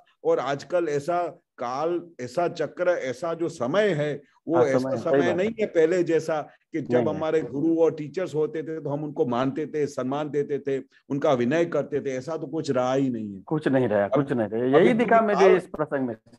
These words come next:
Speaker 1: हाँ, अभी काल अपना काम कर रहा है, पर ऐसे काल के अंदर जिनको ज्ञान मिला हुआ है, जिनको ज्ञान की समझ है, उनके लिए बहुत बड़ी जवाबदारी है। उनके लिए ये सबसे बड़ी जवाबदारी है कि हम ऐसा कोई भी बिहेव नहीं करें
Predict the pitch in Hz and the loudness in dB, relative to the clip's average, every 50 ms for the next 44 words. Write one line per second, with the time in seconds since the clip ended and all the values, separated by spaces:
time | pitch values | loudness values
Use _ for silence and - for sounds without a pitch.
0 | _ _ - 143 151 156 151 139 127 - - 147 - 214 220 - 175 160 190 220 | _ _ -4 -2 0 0 0 0 -2 -4 -6 -4 -4 -4 0 0 0 2 4 4
1 | 226 220 226 220 240 240 - - 196 202 208 208 185 214 202 190 180 175 147 131 | 4 4 2 0 -4 -6 -2 -2 0 0 0 0 2 0 2 2 2 2 2 0
2 | 113 - - _ _ _ _ 170 170 147 120 135 139 139 - 233 226 190 185 175 | -2 -4 -8 _ _ _ _ -2 -2 -2 -2 -4 -4 -2 -2 -2 -2 -2 -2 -2
3 | 190 208 190 - 208 208 185 180 180 185 170 139 123 - - _ _ 117 143 175 | -2 -2 -2 -2 -4 -4 -2 -2 0 0 0 0 -2 -6 -16 _ _ -4 -4 -4
4 | 170 190 196 185 160 151 147 143 151 170 185 185 170 170 170 175 175 170 165 170 | -2 -2 -2 -2 -2 -4 -4 -4 -4 -4 -4 -2 -2 0 0 2 2 2 2 2
5 | 170 165 143 120 143 160 - 175 160 139 127 147 156 170 165 165 185 170 - - | 0 0 -2 -4 -6 -8 -6 -6 -6 -4 -4 -4 -4 -6 -8 -8 -10 -12 -4 -2
6 | 147 156 202 220 202 151 175 170 151 - - - _ _ _ 135 147 156 139 185 | 0 2 4 2 4 4 2 2 2 0 -6 -12 _ _ _ -4 -4 -2 0 0
7 | 185 175 190 202 180 127 - 156 208 220 165 170 208 226 233 190 160 180 190 208 | 0 2 2 0 0 2 2 2 2 2 2 0 0 0 0 0 0 2 2 2
8 | 208 - 202 196 185 170 170 139 120 101 - - _ _ _ _ _ 131 156 170 | 0 0 0 0 0 0 -2 -4 -6 -8 -10 -16 _ _ _ _ _ -6 -6 -2
9 | 160 196 202 202 208 196 165 165 208 240 240 - 220 208 - 156 202 202 170 185 | 2 2 2 4 4 2 2 2 0 -2 -2 -2 -2 -4 -2 -2 -2 0 0 0
10 | 180 180 175 147 160 156 156 147 143 151 151 151 151 143 135 151 185 214 185 - | 0 0 0 0 -2 -2 -2 -2 -4 -4 -4 -4 -2 -2 -2 0 -2 -2 -4 -10
11 | _ _ _ _ - 180 160 113 98 110 123 147 175 185 175 - 123 143 139 139 | _ _ _ _ -6 -6 -6 -6 -6 -6 -6 -6 -6 -8 -8 -4 -2 -2 -2 2
12 | - 185 180 185 - - 214 - 175 233 226 247 262 214 151 151 180 202 208 185 | 2 2 2 0 2 4 6 6 6 6 4 4 2 2 4 2 4 4 4 4
13 | 185 190 208 196 - - 170 156 160 180 180 | 2 -4 -6 -6 -4 -2 -2 0 0 -2 -4